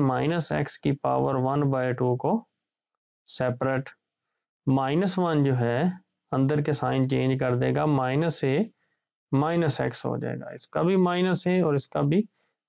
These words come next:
माइनस x, और ये भी अंदर के साइन माइनस जो है ये वाला साइन भी अंदर के साइन चेंज कर देगा, माइनस a and प्लस x हो जाएगा, और ज़ीरो प्लस वन वन, वन जो है वो मल्टीप्लाई होगा तो वो कोई फर्क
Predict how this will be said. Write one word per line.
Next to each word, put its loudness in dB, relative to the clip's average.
माइनस 0
x, -4
और 0
ये 2
भी 2
अंदर 2
के 0
साइन 0
माइनस 2
जो 2
है 2
ये 2
वाला 2
साइन -2
भी 2
अंदर 2
के 0
साइन 0
चेंज 0
कर 0
देगा, 0
माइनस 0
a 0
and 2
प्लस -2
x -6
हो 0
जाएगा, -2
और 2
ज़ीरो 2
प्लस 0
वन 2
वन, 2
वन 2
जो 2
है 2
वो 2
मल्टीप्लाई 0
होगा 2
तो 0
वो 0
कोई 0
फर्क -2